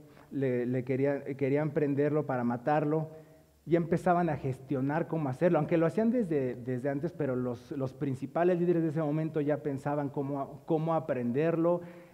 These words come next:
eh, o sea, cómo por no llegarle para poderlo,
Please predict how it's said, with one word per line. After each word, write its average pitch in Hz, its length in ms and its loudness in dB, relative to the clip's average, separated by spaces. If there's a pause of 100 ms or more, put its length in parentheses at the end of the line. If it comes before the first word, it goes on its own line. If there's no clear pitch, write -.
eh, 139 300 -2
o 127 60 -2
sea, 156 240 -2
cómo 175 240 0
por 190 140 4
no 240 80 4
llegarle 190 420 6
para 143 340 0
poderlo, 143 640 0